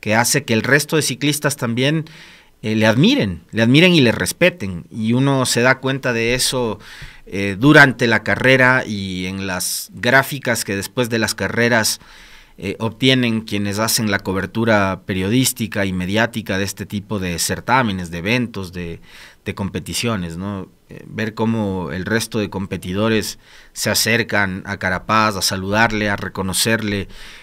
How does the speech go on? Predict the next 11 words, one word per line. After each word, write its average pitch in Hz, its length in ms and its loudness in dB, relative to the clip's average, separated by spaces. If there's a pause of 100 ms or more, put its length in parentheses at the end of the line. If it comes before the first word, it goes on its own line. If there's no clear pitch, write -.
(180)
eh, 87 800 -8
a 110 160 -2
conversar 117 520 0
con 104 200 0
él, 127 460 4
a 98 100 -2
soltar 113 480 0
una 104 180 -2
risa 101 460 -2
que 113 140 2
otra, 120 340 0